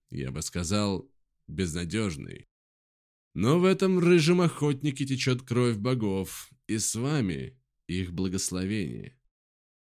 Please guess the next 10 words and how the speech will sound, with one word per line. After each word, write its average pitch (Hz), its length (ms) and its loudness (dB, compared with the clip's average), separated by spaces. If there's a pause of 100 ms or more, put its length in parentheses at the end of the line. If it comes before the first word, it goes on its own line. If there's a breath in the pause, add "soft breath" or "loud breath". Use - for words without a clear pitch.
(280)
Боги 123 340 4
видят 135 460 4
дальше, 135 480 2
чем 82 240 -4
люди, 71 500 -10
и 135 260 4
их 135 160 -6
покровительство — 131 1080 0 (140)
великая 120 840 -2
вещь. - 540 -8